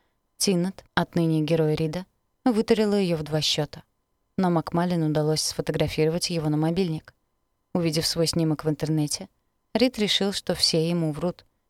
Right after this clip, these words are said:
и он, по-видимому, умер. Он выглядел как зомби. Бык, оправдывая своё имя, упрямо заставлял его вставать и двигаться после второго раунда физкультуры,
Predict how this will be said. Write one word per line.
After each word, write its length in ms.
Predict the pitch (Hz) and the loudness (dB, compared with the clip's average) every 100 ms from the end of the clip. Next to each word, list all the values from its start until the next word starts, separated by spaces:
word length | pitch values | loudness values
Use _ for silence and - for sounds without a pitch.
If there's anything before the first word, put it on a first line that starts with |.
| _ - | _ -2
и 60 | |
он, 180 | 190 170 | 0 0
по-видимому, 720 | - 190 214 202 220 214 214 - | 0 0 0 0 0 0 -4 -4
умер. 340 | 156 143 - - _ _ _ _ _ | -2 -4 -8 -16 _ _ _ _ _
Он 160 | 170 147 | 0 2
выглядел 500 | 156 147 175 180 175 | 0 0 -2 0 -2
как 220 | 170 156 | -4 -2
зомби. 400 | 151 147 147 160 _ _ _ _ _ _ _ - | 0 0 -2 -8 _ _ _ _ _ _ _ -6
Бык, 320 | 190 202 - | 0 0 0
оправдывая 560 | 240 190 156 151 156 151 | -2 0 0 2 0 0
своё 400 | - 165 160 165 | 2 2 2 0
имя, 180 | 180 - _ _ _ | -2 -8 _ _ _
упрямо 440 | 190 - 170 160 | -2 2 2 2
заставлял 540 | 180 202 - 160 156 156 | 0 0 0 0 2 0
его 240 | 147 151 | -2 -4
вставать 500 | 151 - 160 156 160 | -6 0 2 2 -2
и 20 | |
двигаться 440 | 175 156 151 156 - | -4 -2 -2 -4 -4
после 320 | - 156 160 | -2 0 0
второго 420 | - 160 156 143 | 0 0 0 0
раунда 320 | 156 151 151 | 0 2 0
физкультуры, 680 | 147 156 - 170 - 185 151 | -2 -6 -4 -4 -2 -4 -4